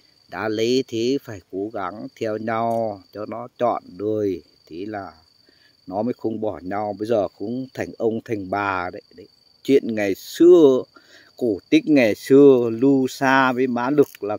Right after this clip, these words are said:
có như thế rồi. Nhưng mà đến cái thời buổi, à, tám mươi đấy, mình còn được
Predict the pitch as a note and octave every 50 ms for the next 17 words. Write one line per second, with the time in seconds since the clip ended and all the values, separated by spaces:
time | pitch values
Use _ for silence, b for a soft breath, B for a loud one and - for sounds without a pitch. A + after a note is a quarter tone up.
0 | _ _ - G#2+ A2 A2+ C3+ B2+ - - - A#2+ B2+ C#3+ D3+ C#3 C3 A#2+ G#2+ G2
1 | F2+ F#2 G#2+ A#2+ B2 A#2 A2 G2 F#2+ b b b b b b b b _ G#2+ A2+
2 | D#3 - - C3 - - C3+ B2 A2 G#2 G#2+ A2+ A#2 G2+ F#2 E2+ F2+ F#2+ G#2+ A#2+
3 | C3 C3+ B2+ A#2+ A#2+ A#2+ A#2 A#2+ - _ - F2+ F#2+ G#2+ B2+ B2+ B2+ B2 C3 C#3
4 | C#3 C#3 C#3 C3 C#3 D3+ - _ _ G2+ F#2+ G2 G2+ G2 F#2+ F#2 F2 F2 E2+ -
5 | - _ F#2+ F#2+ F#2+ F#2 F2+ F#2 F#2